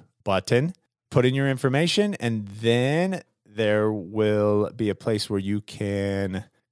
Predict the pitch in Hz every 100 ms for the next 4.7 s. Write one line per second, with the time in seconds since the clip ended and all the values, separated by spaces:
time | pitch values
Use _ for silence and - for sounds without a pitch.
0 | - - 131 - - 110 107 101 - 110
1 | 107 104 - 98 85 - 185 285 - 101
2 | 98 104 95 92 87 - 101 98 - 104
3 | 101 - 95 - - - 98 104 - 98
4 | 95 95 - 95 92 101